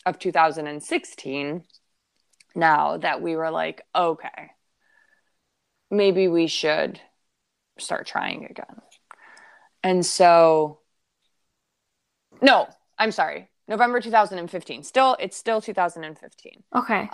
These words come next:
Speaker 2: So,
Speaker 1: Um,
Speaker 2: like,
Speaker 1: so
Speaker 2: five
Speaker 1: it
Speaker 2: months
Speaker 1: hasn't
Speaker 2: later.
Speaker 1: even been, yeah, it hasn't even been a year, right?
Speaker 2: Okay.
Speaker 1: And I've had, I had the m-, first miscarriage in February, the second miscarriage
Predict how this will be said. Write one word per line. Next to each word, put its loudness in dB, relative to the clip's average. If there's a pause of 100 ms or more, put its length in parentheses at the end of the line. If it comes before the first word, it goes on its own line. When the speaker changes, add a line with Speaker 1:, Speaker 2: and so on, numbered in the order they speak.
Speaker 2:
So, 8
Speaker 1:
Um, 6
Speaker 2:
like, 6
Speaker 1:
so -8
Speaker 2:
five 8
Speaker 1:
it 0
Speaker 2:
months 6
Speaker 1:
hasn't 4
Speaker 2:
later. 2
Speaker 1:
even -4
been, -8
yeah, 0
it -10
hasn't 0
even -8
been -6
a -10
year, -10
right? 4
Speaker 2:
Okay. -4 (240)
Speaker 1:
And 4
I've -2
had, 0
I -6
had -6
the -6
m-, -10
first -8
miscarriage -6
in -10
February, 0
the -6
second -6
miscarriage -6